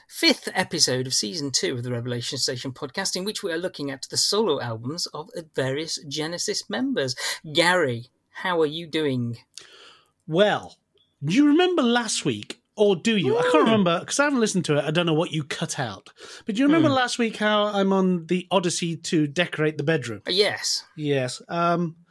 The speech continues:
Speaker 2: I found out that I can do anything but wallpapering. Turns out
Speaker 1: <laughs>
Speaker 2: I'm truly appalling at wallpapering.
Speaker 1: Oh, <laughs>
Speaker 2: Yeah.
Speaker 1: I see.
Speaker 2: So,
Speaker 1: Ah.
Speaker 2: there you go. I, I have flaws. I know that you
Speaker 1: <laughs>
Speaker 2: weren't aware of these and think that I'm perfect.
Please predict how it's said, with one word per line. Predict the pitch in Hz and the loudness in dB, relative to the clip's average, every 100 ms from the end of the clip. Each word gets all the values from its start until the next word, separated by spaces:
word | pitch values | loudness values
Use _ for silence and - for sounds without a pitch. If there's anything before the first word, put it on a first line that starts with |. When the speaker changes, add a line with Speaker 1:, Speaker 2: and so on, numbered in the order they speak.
| _ _ | _ _
Speaker 2:
I | 180 | -6
found | 185 240 254 240 | 0 0 2 2
out | 196 185 190 | 2 2 -2
that | - 175 - | 0 0 -2
I | 170 190 | -4 -2
can | 190 | -2
do | 180 190 185 | 2 2 2
anything | 180 185 190 | 0 2 2
but | 180 185 | 2 2
wallpapering. | 185 240 185 147 120 110 _ _ - - - | 0 0 -2 -4 -4 -10 _ _ -20 -20 -12
Turns | - 220 226 214 | -2 4 6 8
out | 208 190 | 6 2
Speaker 1:
<laughs> | 185 190 | 0 0
Speaker 2:
I'm | - | -2
truly | - - 247 214 202 | -2 0 2 2 4
appalling | 196 - - 190 165 160 | 2 -2 0 2 4 2
at | 175 | 2
wallpapering. | 185 196 190 143 139 120 113 _ - _ _ - | 2 2 2 -2 -2 -8 -10 _ -20 _ _ -4
Speaker 1:
Oh, | 220 262 151 123 - | 0 2 0 -4 -10
<laughs> | - - | -16 -2
Speaker 2:
Yeah. | 156 160 | 0 0
Speaker 1:
I | |
see. | 139 - 240 240 123 _ | 0 -2 -4 -6 -10 _
Speaker 2:
So, | - - - 156 143 139 - | -20 -18 -8 -4 -4 -6 -10
Speaker 1:
Ah. | 151 151 143 | -8 -8 -4
Speaker 2:
there | 165 | -2
you | 165 | 2
go. | 165 147 | 0 0
I, | 156 170 156 | -4 -6 -4
I | 139 | -4
have | 135 - 143 | -4 -4 -6
flaws. | - - - 160 151 131 - - | -8 -12 -2 2 2 0 -6 -4
I | 175 | 2
know | 185 208 233 143 165 208 - - - | 4 4 4 4 2 0 -6 -20 -6
that | - 165 | -4 -2
you | 156 185 | 2 2
Speaker 1:
<laughs> | 160 | 4
Speaker 2:
weren't | 180 175 | 2 2
aware | 175 160 190 190 | 0 2 4 2
of | 147 | 2
these | 151 160 160 | 2 2 2
and | 147 | 2
think | 175 165 | 0 0
that | 156 | 2
I'm | 160 | 2
perfect. | 151 170 143 - 110 - | 0 -2 -2 -4 -12 -14